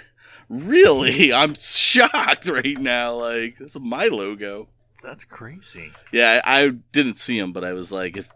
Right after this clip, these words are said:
Speaker 1: <laughs> who would have thought? Small world.
Speaker 2: That would have been just insane. It's like, "Oh, hey, you listen to that podcast. Hi, I'm Nick." <laughs>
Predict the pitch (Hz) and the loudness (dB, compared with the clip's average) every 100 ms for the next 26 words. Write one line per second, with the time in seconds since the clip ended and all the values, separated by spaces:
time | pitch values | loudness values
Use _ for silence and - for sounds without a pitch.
0 | _ - - - - 247 285 226 - 156 | _ -14 -14 -12 -8 -6 -4 -6 -4 -6
1 | - - 135 131 120 98 95 _ _ _ | -6 -4 -4 -2 -4 -4 -8 _ _ _
2 | 123 127 147 120 104 85 85 _ _ _ | -14 -12 -12 -12 -14 -16 -18 _ _ _
3 | _ _ 101 - 104 90 - 123 101 104 | _ _ -20 -20 -20 -18 -16 -16 -14 -14
4 | - 135 156 170 156 180 - 143 95 - | -12 -12 -10 -12 -14 -14 -16 -16 -16 -16
5 | 92 85 95 87 - 135 131 127 131 113 | -20 -18 -18 -18 -16 -14 -12 -12 -12 -14
6 | 131 120 _ _ _ - | -16 -16 _ _ _ -12